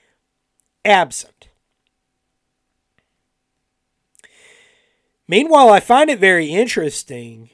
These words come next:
that the F B I has such an extreme bias when even the Southern Poverty Law Center and the Anti-Defamation League, with their Hate Watch interactive map,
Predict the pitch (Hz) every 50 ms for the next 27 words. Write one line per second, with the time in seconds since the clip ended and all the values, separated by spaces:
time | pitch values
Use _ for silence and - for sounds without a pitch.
0 | _ _ _ _ 139 143 143 147 143 147 139 156 180 - - 156 139 143 165 175
1 | 160 139 123 139 139 135 123 - - - 185 175 - - 147 120 110 - - -
2 | - - - - - 170 214 294 339 349 262 156 117 131 123 117 113 117 113 113
3 | - - - 135 143 143 143 _ 180 185 214 247 277 339 330 311 285 277 233 -
4 | - - 180 180 190 196 190 175 - - 143 147 143 147 151 151 156 156 147 139
5 | 131 127 127 123 - - 135 120 120 117 113 113 110 _ _ _ _ _ _ _
6 | _ _ _ _ _ _ _ _ _ _ _ _ _ _ _ - 156 156 143 143
7 | 139 135 143 147 151 143 175 185 180 180 160 165 170 170 - 214 190 170 151 139
8 | 131 - - 139 117 117 117 117 113 117 113 113 113 107 _ _ _ _ _ _
9 | _ _ _ _ _ _ _ _ - 139 139 - - 135 123 - - - - 226
10 | - _ _ 156 147 127 127 127 127 123 - - - - - - _ _ _ _
11 | _ _ _ _ _ _ _ _ - 151 156 165 160 165 165 165 160 160 - 139
12 | 120 110 120 160 202 208 165 127 117 - _